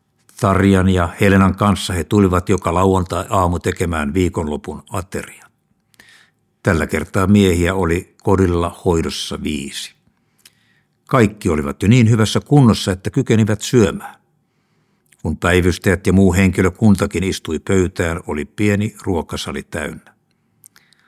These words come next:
Lauri tunsi olonsa joukossa kotoisaksi.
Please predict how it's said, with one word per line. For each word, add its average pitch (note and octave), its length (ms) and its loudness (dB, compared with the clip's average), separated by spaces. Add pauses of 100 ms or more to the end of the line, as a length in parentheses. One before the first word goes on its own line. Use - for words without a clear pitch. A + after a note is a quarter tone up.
(500)
Lauri E3 220 6
tunsi D3+ 300 2
olonsa C#3 320 4
joukossa B2+ 460 4
kotoisaksi. - 960 -4